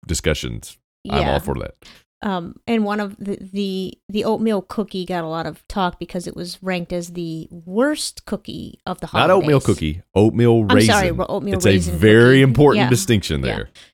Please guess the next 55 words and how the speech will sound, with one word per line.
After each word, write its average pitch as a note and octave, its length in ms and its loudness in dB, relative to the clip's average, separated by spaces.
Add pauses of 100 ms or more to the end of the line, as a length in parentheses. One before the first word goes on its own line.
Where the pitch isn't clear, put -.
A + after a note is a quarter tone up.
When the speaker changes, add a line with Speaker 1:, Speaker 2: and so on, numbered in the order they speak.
(300)
Speaker 2:
So B3+ 200 2
it C4 140 4
was A#3 180 -2
ranked A#3+ 360 2
as G#3+ 100 -2
the G3 80 0
worst G#3+ 320 -2
holiday G3 360 -4
cookie. A#3 360 -4
I G#3+ 60 0
think G#3+ 220 -4
that F3+ 120 -4
was G3 160 -6
the F3+ 140 -8
article F#3 360 -6
that - 140 -12
Jen D#3+ 240 -8
Babish G3 520 -6 (220)
tweeted F3 280 -6
out E3+ 260 -6
from E3+ 180 -12
the E3 60 -10
Baltimore D3+ 460 -14
Sun. - 340 -14
So F3+ 420 -8
Speaker 1:
I'm, F#2 280 -2
I'm - 120 0
Speaker 2:
lots D4+ 220 4
Speaker 1:
for F2+ 80 2
Speaker 2:
of - 40 0
Speaker 1:
that. D2+ 100 2
Speaker 2:
talk A#3+ 340 2
about F#3 320 -6
that E3+ 300 -8 (100)
on E3+ 300 -8
Twitter. - 360 -8
So F3 380 -12 (220)
I - 140 -16 (280)
encourage D#4 340 -12
you C4+ 100 -6
to, F#3+ 180 -14 (200)
to F3 280 -10
look G#3+ 240 -8
into G3+ 200 -8
that F3 160 -6
if E3+ 120 -12
you're F3+ 80 -10
interested F3+ 360 -10
in, E3+ 200 -12 (340)
you G3 80 -6
know, D#3+ 80 -6
giving F3+ 380 -6
your E3+ 120 -6
takes - 360 -8
on D#3+ 260 -14